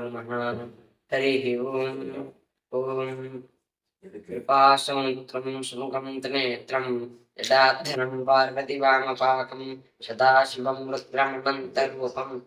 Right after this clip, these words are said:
चिदम्बरेशं प्रतिपादयामि। ॐ प्रणो देवी सरस्वती वाणी धर्मादिनीवती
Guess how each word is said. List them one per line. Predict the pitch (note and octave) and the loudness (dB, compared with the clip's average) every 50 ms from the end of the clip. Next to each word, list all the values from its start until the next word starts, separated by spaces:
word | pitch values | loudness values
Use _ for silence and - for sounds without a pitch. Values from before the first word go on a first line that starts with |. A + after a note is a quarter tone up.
| _ _ _ _ _ | _ _ _ _ _
चिदम्बरेशं | - - C3 C3 C3+ C#3 C#3 C3+ C3+ C3+ C3+ C3+ C3 C3 C3 C3 C3+ C3+ C3+ C3+ C3 | -8 -4 -4 -2 -2 -4 -2 0 2 2 2 2 2 2 0 -2 -4 -6 -8 -8 -8
प्रतिपादयामि। | B2+ C3 C3 B2+ B2+ C#3 C3+ C3 C3+ C3 C3 B2+ C3 C3 C3 C3+ C3 C3+ C3 C3 C3 C3 C3 C3 - - - _ _ _ _ _ _ _ _ _ _ - - - - G#2+ | -6 -6 -4 -4 -4 -4 -2 0 0 0 0 0 -2 -2 -2 -2 -4 -4 -6 -8 -10 -12 -14 -14 -16 -18 -20 _ _ _ _ _ _ _ _ _ _ -20 -20 -20 -16 -8
ॐ | - B2+ C3 C3 C3 C3+ C3+ C3+ C3+ B2 | -6 -4 -2 -2 -2 -4 -6 -6 -6 -4
प्रणो | - - B2 B2+ C3 C3+ C#3 C#3 C#3 C3 | -2 -2 -2 -2 0 2 2 2 2 2
देवी | A#2 A#2+ A#2+ A#2+ B2 A#2+ B2 C3 A2+ A#2 A#2 A#2 | 4 4 4 4 2 0 -2 -4 -4 -4 -4 -2
सरस्वती | A2 A2 A#2 C#3+ C#3+ - - C#3 C#3 C#3 B2 B2 | -2 -2 0 0 0 0 0 -2 0 0 0 0
वाणी | B2 A#2+ B2+ C3+ C3 C3 B2+ A#2+ - - C#3 C3+ - - - C3+ | 0 0 2 0 0 0 -2 -6 -6 -6 -8 -8 -8 -10 -4 0
धर्मादिनीवती | C3 A#2+ A#2 A#2 B2 B2 - B2+ B2 G3+ G3 B2+ C3 C3+ C3+ C3+ C#3 C3+ C3 B2 B2 C3 C3 | 0 0 0 0 -4 -6 -4 -4 -2 0 0 -2 -2 -2 -4 -4 -4 -4 -6 -4 -2 -2 -2